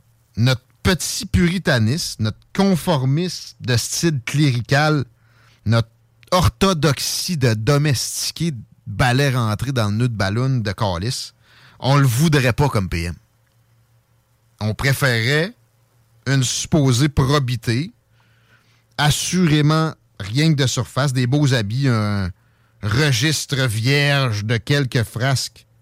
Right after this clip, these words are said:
que ce soit, à des vraies habilités, à élever notre société. C'est pas juste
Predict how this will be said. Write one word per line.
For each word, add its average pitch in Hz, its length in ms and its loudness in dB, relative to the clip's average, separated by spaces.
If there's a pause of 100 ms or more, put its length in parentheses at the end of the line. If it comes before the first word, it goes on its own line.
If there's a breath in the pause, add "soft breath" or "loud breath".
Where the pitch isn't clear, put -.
(560)
que 135 140 2
ce 117 200 0
soit, 110 360 -2 (1800)
à 175 140 2
des 156 220 4
vraies 135 380 2
habilités, 113 600 -2 (1000)
à 151 180 2
élever 135 360 2
notre 131 220 0
société. - 480 -8 (2500)
C'est - 140 -8
pas 143 100 4
juste 139 380 2